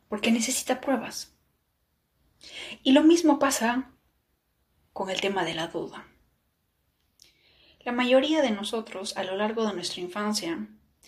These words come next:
y supongo que eso de-, debe de haber estado dentro de nuestro contrato kármico y toda la jarana, porque como ustedes comprenderán,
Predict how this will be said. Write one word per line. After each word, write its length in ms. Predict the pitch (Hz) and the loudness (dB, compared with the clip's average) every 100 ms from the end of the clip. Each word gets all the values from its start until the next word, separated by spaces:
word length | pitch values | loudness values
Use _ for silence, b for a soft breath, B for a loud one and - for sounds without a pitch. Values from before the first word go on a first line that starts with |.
| b b - | b b -12
y 120 | 185 | -10
supongo 380 | - - 214 214 | -8 -4 -4 -2
que 80 | |
eso 160 | 202 202 | -4 -2
de-, 260 | 190 175 - | -4 -4 -8
debe 420 | 202 196 196 185 175 | -12 -4 0 2 2
de 80 | |
haber 220 | 175 180 180 | 0 -2 -4
estado 360 | 180 185 185 | -4 -2 -2
dentro 340 | 180 180 180 180 | -2 -4 -4 -6
de 80 | |
nuestro 340 | 175 156 - - | -4 -6 -8 -12
contrato 480 | 165 170 180 - - | -10 -8 -10 -12 -4
kármico 560 | 208 226 233 220 - | -2 0 -2 -2 -6
y 60 | - | -10
toda 180 | 190 190 | -8 -6
la 80 | |
jarana, 520 | 214 302 294 262 311 - b b b b b b b b | -2 2 4 2 0 -6 b b b b b b b b
porque 280 | - - 269 | -2 0 2
como 160 | 277 | 6
ustedes 400 | 311 - 453 440 | 6 10 10 10
comprenderán, 840 | - 254 190 180 190 196 202 277 - | 8 4 4 0 2 2 2 0 -2